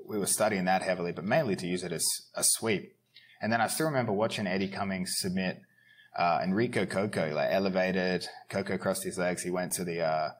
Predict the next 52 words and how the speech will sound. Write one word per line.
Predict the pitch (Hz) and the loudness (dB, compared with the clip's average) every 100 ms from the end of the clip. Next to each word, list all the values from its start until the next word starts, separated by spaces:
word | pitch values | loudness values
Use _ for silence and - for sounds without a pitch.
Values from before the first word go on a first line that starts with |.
| _ - _ | _ -20 _
cross | - 101 - | 0 0 2
ashi. | 90 95 95 82 | 2 2 0 0
And | 95 | 2
that's | 107 - - - - | 2 2 -2 -4 -8
when | - 95 | 0 2
I | 92 | 4
went | 101 | 2
to | 95 | -2
the | 90 | -2
gym | 101 98 | 0 0
the | 90 | 0
next | 80 - | 0 0
day | |
and | 82 82 | 0 0
I | |
was | 82 | 0
like, | 82 | 0
"I | |
gotta | 87 | 0
figure | 82 95 85 | -2 -2 -4
this | 82 - | -2 0
out. | 87 80 80 | 2 2 2
This | - | -2
looks | 85 - - - _ - | -2 -4 -4 -6 _ -8
super | - 120 101 | -4 -2 0
beneficial." | 90 87 - 90 90 85 | 0 0 -2 -4 -2 0
I | |
remember | 107 101 | 2 0
showing | 95 98 92 92 | 0 2 2 2
Giles, | 92 92 92 92 90 | 4 4 4 2 0
and | 90 | -2
Giles | 90 87 90 - - - - | 2 2 0 -4 -8 -20 -20
was | - | -8
trying | - 92 85 | 0 0 0
to | |
test | - 87 - | 0 0 4
it | 92 | 4
out | 90 85 | 4 2
to | |
see | - 92 | -2 0
how | 87 | 0
he'd | 87 | 0
get | 85 85 | 0 2
out | 87 | 2
and | 82 | 0
stuff. | - 82 80 | -2 -2 -2
And | 90 | -4
that's | 92 107 | -4 -2
where | 87 | -2
we | 82 | -2
sort | - 78 | -4 -4
of, | 78 | -6